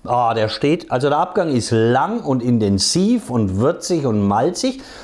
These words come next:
Er hat auch eine gewisse Süße jetzt hinten drin, das möchte ich gar nicht, ähm,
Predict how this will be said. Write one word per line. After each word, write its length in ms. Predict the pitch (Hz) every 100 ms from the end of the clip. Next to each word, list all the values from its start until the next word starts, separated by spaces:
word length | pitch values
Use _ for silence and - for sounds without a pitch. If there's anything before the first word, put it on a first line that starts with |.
| - -
Er 160 | 139 120
hat 220 | 185 -
auch 160 | 202
eine 80 | 185
gewisse 420 | 170 156 147 127
Süße 520 | 113 - 110 95 - 139
jetzt 220 | 156 156
hinten 280 | 175 180 165
drin, 240 | 185 269
das 180 | 214 135
möchte 260 | 120 -
ich 120 | 110 -
gar 180 | 107
nicht, 280 | 107 101 - - _ _ _ _ _ - -
ähm, 380 | 92 90 85